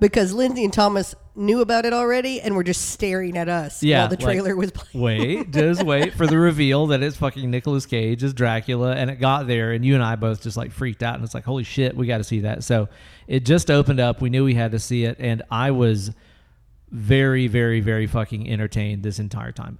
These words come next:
Speaker 2: I had a great time. My expectations were already kinda high. I liked a lot of the cast. The trailer looked good. And, uh, I think it exceeded expectations. I had a lovely time. How about you?
Speaker 1: I would fully agree with that. I had very high expectations. I love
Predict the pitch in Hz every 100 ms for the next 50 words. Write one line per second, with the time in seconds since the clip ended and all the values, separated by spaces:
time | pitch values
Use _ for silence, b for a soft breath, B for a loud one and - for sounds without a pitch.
0 | - 113 123 113 107 104 113 95 104 -
1 | 110 113 120 156 190 139 160 170 190 135
2 | 143 117 135 - 135 143 120 110 135 185
3 | - 113 113 123 147 131 135 131 131 117
4 | 131 - 120 120 117 127 143 135 135 143
5 | 147 135 b b b b b - 123 120
6 | 117 117 117 110 - 160 277 277 202 170
7 | - 147 175 165 143 - 151 135 104 101
8 | 113 - 127 156 127 110 - 113 113 107
9 | - 117 110 62 110 113 101 113 127 -
10 | 214 220 202 - 196 185 185 151 160 165
11 | 160 - 180 175 170 175 180 175 _ _
12 | - - - 196 185 165 185 214 220 185
13 | 175 - 190 185 151 - 151 165 - 165
14 | 170 170 180 202 220 220